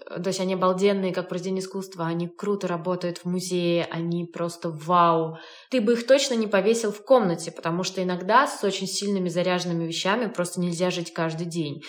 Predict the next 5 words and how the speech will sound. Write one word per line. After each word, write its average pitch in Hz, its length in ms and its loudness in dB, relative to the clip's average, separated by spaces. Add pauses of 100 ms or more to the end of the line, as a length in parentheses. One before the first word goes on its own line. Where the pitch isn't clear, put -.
(200)
Но 185 160 4
вот, 196 200 2
например, 196 540 0 (520)
танец 208 360 6
Матисса 190 600 0